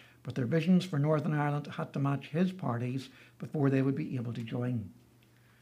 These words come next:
Proud, he said, to have been unanimously endorsed by hundreds of party members in a virtual meeting, he added,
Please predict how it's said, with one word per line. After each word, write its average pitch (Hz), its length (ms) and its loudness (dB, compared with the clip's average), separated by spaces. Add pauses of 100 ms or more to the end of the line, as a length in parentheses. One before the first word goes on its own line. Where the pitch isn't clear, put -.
(420)
Proud, 190 300 8
he 208 80 6
said, 180 320 4
to 143 100 0
have 139 140 -2
been 160 180 2
unanimously 143 640 2
endorsed 135 560 0
by 143 140 0
hundreds 139 440 0
of 127 120 -8
party 139 260 -2
members 147 560 2 (340)
in 127 120 0
a - 20 0
virtual 131 400 0
meeting, 165 480 4 (560)
he 135 140 2
added, 165 340 2